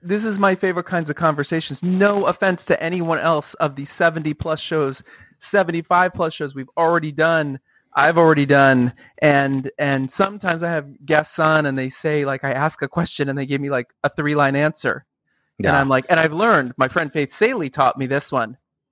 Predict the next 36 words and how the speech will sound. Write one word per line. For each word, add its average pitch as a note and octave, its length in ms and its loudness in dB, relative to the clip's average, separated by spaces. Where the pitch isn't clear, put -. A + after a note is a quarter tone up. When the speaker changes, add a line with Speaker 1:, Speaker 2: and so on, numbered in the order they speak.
Speaker 1:
She's C3+ 220 -8
a, B2+ 160 -2
she's C3+ 240 -8
a B2+ 60 -8
reporter E3 440 0
on A#2+ 140 2
the A#2 120 -8
C - 340 -10
B C3+ 80 -4
S B2+ 80 -4
Sunday C3+ 200 -4
Morning D#3+ 220 -4
Show. C3 140 -6
She's C3 180 -10
been C#3 100 0
on B2 120 0
this C#3+ 100 2
Speaker 2:
Yeah. D3+ 220 6
Speaker 1:
show F#2+ 80 -8
three D3 160 -4
times. F3 320 -2
She's E3+ 220 -6
a C3+ 60 -12
delight. D#3 360 0
She D4 300 0
has F#3 180 2
a F#3+ 40 -6
very G3+ 160 4
simple G#3+ 280 -2
way G#3 100 4
of G3+ 80 -2
handling G#3 360 0
that. C3+ 180 -2
She G3 100 -10
says G3 240 -4
this, A3+ 320 0